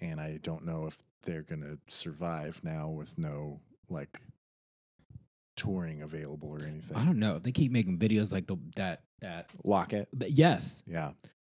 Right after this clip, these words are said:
Speaker 2: Keep making videos like that. They've got, like, a career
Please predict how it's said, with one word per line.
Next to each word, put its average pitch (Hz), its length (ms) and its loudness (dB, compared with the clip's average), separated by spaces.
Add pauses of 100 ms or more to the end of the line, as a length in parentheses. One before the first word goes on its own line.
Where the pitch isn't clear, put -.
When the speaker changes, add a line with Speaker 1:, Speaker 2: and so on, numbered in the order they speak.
(220)
Speaker 2:
Keep 160 140 8
making 139 180 2
videos 135 260 6
like 101 200 0
that. 135 340 2 (720)
They've 160 200 6
got, 117 200 2
like, 90 260 0 (560)
a 92 220 -2
career 120 580 0